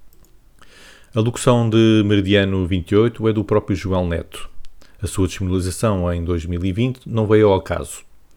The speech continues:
É o ano em que se assinala o septagésimo quinto aniversário do fim da Segunda Guerra Mundial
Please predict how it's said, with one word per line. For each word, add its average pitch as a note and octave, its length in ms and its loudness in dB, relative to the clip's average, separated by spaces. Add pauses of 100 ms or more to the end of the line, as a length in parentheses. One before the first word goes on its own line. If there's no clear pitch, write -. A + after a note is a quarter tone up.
(380)
É A2 80 4
o A2+ 160 4
ano A#2+ 160 4
em G#2+ 60 0
que G#2 100 -8
se G#2 240 0
assinala F#2+ 460 0
o F#2 60 0
septagésimo F#2+ 720 -2
quinto C3 340 -4
aniversário G2 560 -2
do E2+ 120 -2
fim G#2+ 120 -4
da G2 120 -2
Segunda A2 240 -4
Guerra F2 240 -4
Mundial G#2+ 500 0